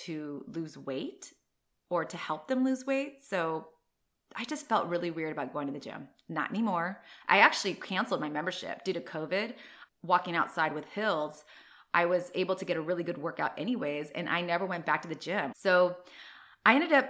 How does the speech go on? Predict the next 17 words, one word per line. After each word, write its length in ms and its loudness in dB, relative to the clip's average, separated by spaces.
losing 440 0
ten 280 -4
pounds, 640 2
and 180 -4
then 480 2
I 80 2
kept 340 -4
going, 420 0
kept 220 -10
going, 300 0
kept 220 -10
going, 420 -2
feeling 380 -4
really 260 -4
good 300 -6
about 280 0
myself. 720 -2